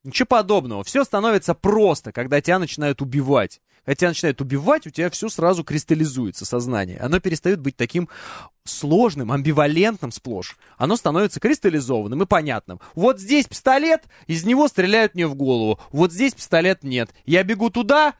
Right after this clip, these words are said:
к тем людям, у которых есть пистолеты, и прошу стрелять в ту сторону. Вот что происходит. Все.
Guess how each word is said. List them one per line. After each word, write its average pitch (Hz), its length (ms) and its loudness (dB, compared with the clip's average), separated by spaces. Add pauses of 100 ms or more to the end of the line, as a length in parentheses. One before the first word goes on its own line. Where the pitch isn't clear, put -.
к - 60 -20
тем 208 200 2
людям, 175 260 0
у 156 40 -6
которых 175 360 -2
есть 151 160 2
пистолеты, 175 500 2
и 131 40 -4
прошу 202 320 0
стрелять 196 380 0
в - 40 -20
ту 185 100 -4
сторону. 104 500 -2 (120)
Вот 170 240 0
что 180 140 -4
происходит. 123 480 -10 (340)
Все. 113 300 -4